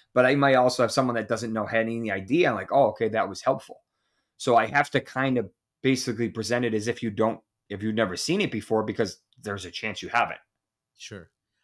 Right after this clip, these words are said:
Speaker 2: How do you map out timelines and performance dips? You know, this injury is gonna be X amount of time. Here's the range. And then even when he plays, he's not gonna be a hundred percent until, and in some cases that year, it's just, you're gonna get a reduced version of him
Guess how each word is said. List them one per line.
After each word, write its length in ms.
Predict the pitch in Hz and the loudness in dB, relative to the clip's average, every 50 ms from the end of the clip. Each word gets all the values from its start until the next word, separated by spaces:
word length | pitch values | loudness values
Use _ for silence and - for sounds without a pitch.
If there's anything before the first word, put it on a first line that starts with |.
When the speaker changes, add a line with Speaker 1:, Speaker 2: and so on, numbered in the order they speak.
| _ _ | _ _
Speaker 2:
How 120 | - 160 | -2 -2
do 80 | 175 233 | 0 -2
you 120 | 262 254 | -4 -4
map 340 | 170 143 139 143 147 - - | -4 -2 -2 -4 -4 -2 -2
out 260 | 139 135 135 135 - | -2 -2 -2 -4 -8
timelines 800 | - - 135 131 131 127 127 127 123 123 123 120 120 120 120 120 - - | -12 -10 -8 -8 -6 -6 -6 -4 -4 -4 -4 -6 -6 -8 -8 -10 -12 -12
and 320 | 131 123 117 113 113 113 - | -10 -8 -8 -6 -8 -8 -8
performance 640 | - 117 - - 127 120 113 113 110 110 104 - | -10 -12 -8 -6 -4 -4 -2 -4 -4 -6 -8 -10
dips? 400 | - - 104 101 98 - - - - _ _ _ _ _ _ _ _ | -10 -10 -10 -10 -10 -12 -16 -16 -18 _ _ _ _ _ _ _ _
You 60 | - | -4
know, 180 | 123 120 120 120 | -2 -2 -2 -2
this 360 | 120 117 120 156 160 143 - - 143 143 | -2 -2 0 2 2 0 0 -4 -6 -6
injury 300 | 139 131 127 135 135 135 | -6 -4 -2 -2 -2 -2
is 100 | 123 - | -4 -6
gonna 220 | - 123 127 120 | -6 -6 -6 -4
be 340 | 110 120 117 117 117 - _ _ | -4 -4 -4 -4 -6 -8 _ _
X 240 | - 139 147 - - | -4 -4 -4 -2 -4
amount 260 | 151 143 143 143 143 | -2 0 0 0 0
of 80 | 139 131 | -2 -4
time. 480 | - - 131 113 113 110 107 113 110 107 _ _ _ _ _ _ | -6 -6 -4 -4 -4 -4 -4 -6 -8 -12 _ _ _ _ _ _
Here's 360 | - 131 131 147 151 151 143 135 | -6 -2 2 2 2 2 2 2
the 100 | 165 147 | 2 4
range. 400 | 135 131 120 117 117 120 117 127 | 4 2 2 0 -2 -2 -4 -2
And 160 | 131 135 135 | -2 0 0
then 360 | 143 147 147 143 135 131 127 - _ _ _ _ _ _ - | 2 2 2 2 0 -2 -4 -8 _ _ _ _ _ _ -2
even 300 | 180 180 185 185 185 175 | 0 2 4 6 6 6
when 140 | 170 170 160 | 4 4 2
he 160 | 160 160 160 | 2 0 -2
plays, 460 | - - 160 165 165 165 156 143 123 | -2 0 2 4 4 4 4 2 0
he's 180 | 135 139 131 127 | -2 -4 -4 -2
not 220 | 143 143 143 - | -2 -2 -2 -2
gonna 180 | 147 135 135 131 | -2 -4 -4 -4
be 300 | 120 135 131 131 131 127 | -2 -2 -2 0 0 -2
a 80 | 127 | -2
hundred 380 | 123 117 135 143 139 139 131 - | -2 -2 -2 -2 -2 -2 -4 -4
percent 480 | - 127 117 - - 127 123 123 120 - | -6 -8 -6 -6 -6 -6 -6 -6 -6 -8
until, 640 | 131 127 120 - - 143 131 127 123 120 117 107 - _ _ _ _ _ _ - | -8 -10 -8 -6 -4 -2 -2 -2 -2 -4 -4 -8 -10 _ _ _ _ _ _ -8
and 160 | 143 143 143 | -4 -2 -2
in 140 | 143 139 139 | -2 -2 -2
some 320 | - - 165 175 190 190 | 0 0 2 2 2 0
cases 520 | 156 165 156 143 139 - - 135 131 120 | 0 -2 -2 -2 -2 -4 -6 -8 -8 -6
that 260 | - 143 139 143 - 131 | -4 -2 -2 -2 -2 -4
year, 360 | 131 139 151 156 151 135 123 | -2 0 0 2 2 0 0
it's 220 | 117 113 - - | -2 -6 -8 -8
just, 280 | - 143 131 123 117 - | -6 -4 -4 -4 -4 -4
you're 140 | 123 127 120 | -6 -4 -4
gonna 160 | 131 131 131 | -4 -4 -2
get 180 | 117 131 127 - | -2 -4 -4 -4
a 100 | 123 123 | -4 -4
reduced 480 | 117 120 120 110 107 127 131 123 - - | -4 -4 -6 -4 -4 -2 -4 -4 -4 -8
version 480 | 113 107 123 131 143 139 131 127 123 | -6 -2 0 2 2 2 0 -2 -4
of 100 | 117 110 | -4 -4
him 200 | 110 117 113 110 | -6 -6 -6 -6